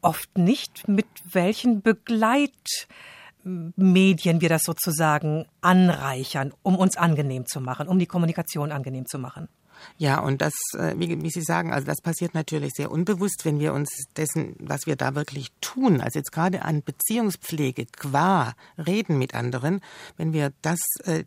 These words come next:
Speaker 2: die ganze Zeit bewusst tun müssten, dann wären wir abends tot vor Erschöpfung.
Speaker 1: <laughs>
Speaker 2: Also das, das geht gar nicht.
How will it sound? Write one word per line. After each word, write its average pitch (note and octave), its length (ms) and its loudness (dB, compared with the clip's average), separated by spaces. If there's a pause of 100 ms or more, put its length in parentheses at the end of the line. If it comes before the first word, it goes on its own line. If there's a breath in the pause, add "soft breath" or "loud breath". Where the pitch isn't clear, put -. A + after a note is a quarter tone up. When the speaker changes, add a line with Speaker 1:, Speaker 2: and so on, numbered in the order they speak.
Speaker 2:
die D3 60 -6
ganze D#3+ 260 -4
Zeit C#3 240 -6
bewusst F3 520 -4
tun D#3 280 0
müssten, C#3 340 -2
dann C3 160 -4
wären C3 180 -6
wir - 140 -6
abends - 360 -10
tot - 200 -6
vor - 140 -10
Erschöpfung. - 540 -8
Speaker 1:
<laughs> - 40 -2 (360 loud breath)
Speaker 2:
Also D#3 180 -2
das, D#3+ 140 0 (140)
das D#3+ 200 -2
geht D3 280 -6
gar C3 160 -2
nicht. A#2+ 200 -10